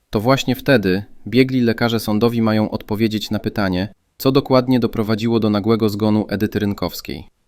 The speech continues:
Tymczasem rodzina przeżywa ogromną tragedię. Szczególnie poruszający gest wykonał siedemnastoletni syn pary, Ryszard junior. Na Facebooku opublikował czarno-białą fotografię swojej mamy, na której pokazuje ona dłonie ułożone w kształt serca.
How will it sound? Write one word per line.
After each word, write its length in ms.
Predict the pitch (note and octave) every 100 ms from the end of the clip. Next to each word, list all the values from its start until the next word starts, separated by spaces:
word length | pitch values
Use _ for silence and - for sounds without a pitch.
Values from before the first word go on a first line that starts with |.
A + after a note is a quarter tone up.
| _
Tymczasem 480 | G#2+ G#2 C3 C#3+ B2+
rodzina 320 | A2+ B2+ C3
przeżywa 480 | - A#2 A#2+ A2+ -
ogromną 500 | G#2+ A#2 A#2+ A#2 A2
tragedię. 560 | - G2+ G2 E2+ D#2 - _ _ _
Szczególnie 500 | - - A2+ C#3 C#3+
poruszający 640 | C3+ A#2 A2+ A2 B2 A#2+ G#2
gest 260 | A#2 A2+
wykonał 400 | G#2+ A2 A#2 A2+
siedemnastoletni 840 | G#2+ A2 A2 G#2+ - G#2+ A#2 - A2
syn 260 | - A#2
pary, 400 | - F#2 F2+ G#2+ - - -
Ryszard 440 | A2+ A2+ A2 -
junior. 400 | G#2 G2+ F2+ D#2+ D#2+ _ _ _
Na 100 | G2+
Facebooku 560 | G2+ A2 G2+ C3+ D3 D3
opublikował 640 | A2+ A2+ A2 A2 A#2+ A#2 A2+
czarno-białą 680 | B2+ B2+ B2 A#2 A#2 A2+
fotografię 520 | G#2+ A2 G#2+ A2+ - G#2
swojej 320 | - G2+ G2
mamy, 360 | G2 F#2 A2 B2 _ _ _
na 80 | G#2
której 300 | - A#2+ A2+
pokazuje 540 | A2 - A2 B2 B2+ -
ona 200 | G#2+ G2+
dłonie 360 | A2+ B2 B2
ułożone 440 | G#2+ G#2+ G#2+ A2 G#2
w 60 |
kształt 380 | - - G#2 G2+
serca. 480 | - E2+ - C#2+